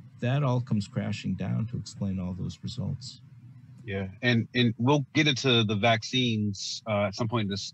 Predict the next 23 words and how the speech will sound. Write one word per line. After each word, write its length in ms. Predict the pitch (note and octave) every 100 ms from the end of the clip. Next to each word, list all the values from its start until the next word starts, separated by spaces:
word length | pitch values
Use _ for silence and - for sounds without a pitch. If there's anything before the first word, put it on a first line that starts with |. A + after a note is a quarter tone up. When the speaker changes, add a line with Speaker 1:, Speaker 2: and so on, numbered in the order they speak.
| -
Speaker 2:
discussion, 540 | G2+ - A#2+ A2 G#2+
but 200 | G2 G2+
that's 240 | A#2 A#2+ A#2+
why 260 | A#2+ A#2
we 440 | A2 A#2+ B2 A#2+ A2+ _ _ -
tend 160 | C#3
to 60 | A#2+
stress 480 | - C3 A#2+ A#2+ -
why 180 | A#2 G#2+
vaccinations 600 | G#2 A#2 - A#2 A2 G#2
are 80 | G#2
so 160 | A2
important. 600 | G2+ F2+ C#3+ D#3 G2 G2 - - _ _ _ -
Um, 200 | A2 G#2+
we 120 | A#2
try 320 | A2+ - C#3+
to 40 | C#3
explain 340 | A#2+ - C3
the 80 | A#2+
science 300 | A2 B2+ A#2
behind 240 | A#2+ A#2+
the 60 | A2+
vaccines 800 | G#2+ G#2 - C3+ B2 B2 A#2+ A2